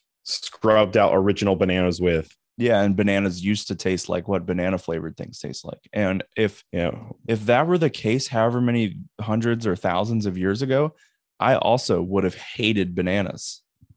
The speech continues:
Speaker 2: because
Speaker 1: I
Speaker 2: banana
Speaker 1: don't
Speaker 2: flavored things are
Speaker 1: much
Speaker 2: the
Speaker 1: care
Speaker 2: most
Speaker 1: for them now.
Speaker 2: disgusting thing in the world.
Speaker 1: Yeah, like, banana Laffy Taffy is disgusting.
Speaker 2: Just the
Speaker 1: Hate it.
Speaker 2: worst.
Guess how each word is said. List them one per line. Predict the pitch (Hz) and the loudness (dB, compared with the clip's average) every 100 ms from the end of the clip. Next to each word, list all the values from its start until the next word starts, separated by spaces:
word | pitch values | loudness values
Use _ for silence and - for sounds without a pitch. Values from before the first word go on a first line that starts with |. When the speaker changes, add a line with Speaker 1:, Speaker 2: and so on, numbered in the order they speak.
| _ _ - - | _ _ -20 -8
Speaker 2:
because | 117 117 117 | -4 0 0
Speaker 1:
I | |
Speaker 2:
banana | 120 113 120 | 2 4 6
Speaker 1:
don't | 147 127 | 6 4
Speaker 2:
flavored | 139 135 101 | 4 4 4
things | 107 107 | 4 4
are | 113 | 4
Speaker 1:
much | |
Speaker 2:
the | 107 | 4
Speaker 1:
care | 107 | 4
Speaker 2:
most | 104 | 4
Speaker 1:
for | 104 | 4
them | 98 95 | 2 4
now. | 110 | 2
Speaker 2:
disgusting | 90 98 101 - 117 104 | 0 0 0 0 -2 0
thing | 98 | 0
in | 95 | 0
the | 87 | -2
world. | 87 - - _ _ _ _ _ _ _ _ _ _ _ _ - | -4 -8 -10 _ _ _ _ _ _ _ _ _ _ _ _ -2
Speaker 1:
Yeah, | 110 | 2
like, | 104 - | 2 2
banana | 113 113 120 | 2 4 4
Laffy | 110 110 113 131 | 4 2 2 0
Taffy | 135 131 131 143 120 | 2 0 0 2 2
is | 98 | 0
disgusting. | 92 - - 95 90 - 67 - - _ _ _ - | -4 -6 -2 -2 -2 -6 -10 -12 -20 _ _ _ -14
Speaker 2:
Just | 113 113 - _ | -10 -10 -10 _
the | - 113 | -2 0
Speaker 1:
Hate | 101 113 | 4 4
it. | |
Speaker 2:
worst. | 87 - - - | 2 0 -8 -12